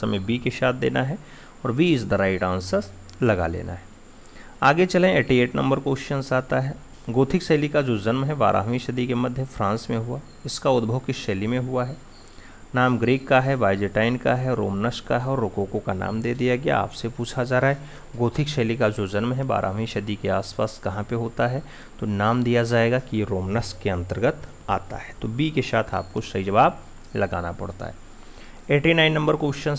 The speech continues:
पे चलें तो आपसे एटी नाइन नंबर क्या कह रहा है, एशियाई कला अवधारणा की शुरुआत किसने की? V Havel ने की, A K Kumar Swami ने की, Bhagini Nivedta ने की या फिर को कोकोआरा के द्वारा किया जाता है?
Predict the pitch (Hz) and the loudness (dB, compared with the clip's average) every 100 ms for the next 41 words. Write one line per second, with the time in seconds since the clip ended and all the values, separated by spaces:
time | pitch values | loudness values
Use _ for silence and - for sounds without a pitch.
0 | - 143 139 143 156 127 113 - 117 117 | -2 -2 -2 -2 2 2 2 0 0 0
1 | 113 113 117 117 120 117 117 113 113 110 | 0 2 2 2 2 0 2 2 2 0
2 | 127 - - - - - - - - - | -4 -12 -20 -20 -20 -20 -20 -20 -20 -20
3 | - - - - - 139 143 - 160 175 | -20 -20 -20 -20 0 4 4 6 8 8
4 | 175 160 160 143 117 120 127 143 143 - | 8 8 8 6 4 4 4 2 -2 -2
5 | 113 113 110 - - 92 92 98 104 110 | 4 4 4 -2 -8 -8 -6 -4 -2 0
6 | 117 113 110 127 127 123 135 127 - - | 0 0 2 4 4 0 -2 -6 -8 -18
7 | - - - 107 113 - 107 107 110 120 | -20 -8 -4 -2 -2 -2 2 2 2 2
8 | 123 123 123 123 131 - - - - 95 | 2 2 2 -2 -6 -8 -20 -18 -10 -4
9 | 101 113 120 110 101 104 - 127 123 123 | 0 2 4 2 2 0 2 4 4 0
10 | 131 120 107 120 127 - - - - 147 | 2 2 2 0 -4 -8 -20 -20 -2 6
11 | 165 170 147 135 139 120 117 127 131 117 | 8 8 8 6 8 8 10 6 4 4
12 | 98 101 131 - - 110 101 90 87 90 | 6 4 2 -4 0 2 2 0 -4 -6
13 | 90 - | -10 -12